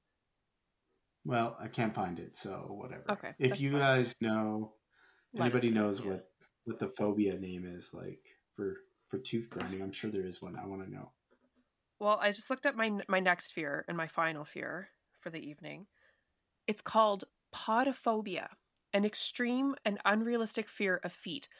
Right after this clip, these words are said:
Speaker 2: I don't think it's feet for me. It's toes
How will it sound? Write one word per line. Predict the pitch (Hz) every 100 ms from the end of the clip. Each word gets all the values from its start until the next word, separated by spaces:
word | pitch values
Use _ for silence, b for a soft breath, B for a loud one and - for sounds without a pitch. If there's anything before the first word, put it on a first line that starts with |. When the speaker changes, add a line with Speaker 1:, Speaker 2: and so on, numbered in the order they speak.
| b b _ -
Speaker 2:
I | 392
don't | 480 466
think | 403 392
it's | 370
feet | - 254 254 - -
for | 254 220
me. | 214 233 277
It's | 220 - -
toes | - 233 254 285